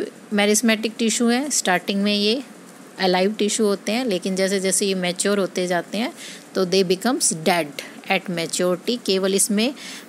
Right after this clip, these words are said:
parenchyma ऐसा tissue होता है जो कि living होता है, बाकी तीनों आपके डेड होते हैं at maturity। तो ये तो हो गया हमारा जाइलम के बारे में।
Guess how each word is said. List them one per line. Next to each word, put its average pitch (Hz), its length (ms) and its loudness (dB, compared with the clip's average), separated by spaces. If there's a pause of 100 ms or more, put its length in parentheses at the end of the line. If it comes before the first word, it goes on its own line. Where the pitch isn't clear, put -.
(160)
parenchyma 214 840 4
ऐसा 196 340 2
tissue 185 400 0
होता 175 320 0
है 185 100 2
जो 170 220 0
कि 254 240 0
living 185 640 2
होता 196 280 0
है, 220 80 2
बाकी 185 320 0
तीनों 175 380 -4
आपके 170 440 -4
डेड 165 460 -2
होते - 300 -10
हैं - 760 -8
at - 120 -6
maturity। 160 720 -6 (280)
तो 175 60 -2
ये 185 180 2
तो 196 160 2
हो 175 80 2
गया 196 180 2
हमारा 175 520 2 (440)
जाइलम 175 520 4
के 165 160 -2
बारे 160 340 -4
में। 175 180 -8